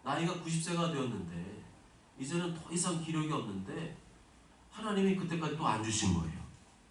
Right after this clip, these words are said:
그러자 아브라함 믿음이 약해졌습니다. 부인 사라의 믿음도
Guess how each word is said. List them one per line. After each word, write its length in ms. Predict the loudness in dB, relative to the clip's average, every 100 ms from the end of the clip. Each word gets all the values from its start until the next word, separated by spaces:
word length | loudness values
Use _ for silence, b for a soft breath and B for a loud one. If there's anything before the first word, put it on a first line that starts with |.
| -20 -20 -20 -20 -20 -20 -20 -6
그러자 460 | 0 2 4 2
아브라함 360 | 2 2 2 0
믿음이 560 | 0 0 2 2 0 -8 -18 -18 -12
약해졌습니다. 840 | -12 -12 -10 -6 -6 -6 -10 -10 -12 -16 -20 -20 -20 -20 -20 -20 -20 -20 -20 -20 -20 -20 -20 -20 -6
부인 260 | -2 0
사라의 360 | -2 -2 -2 -4
믿음도 580 | -4 -4 -2 -4 -4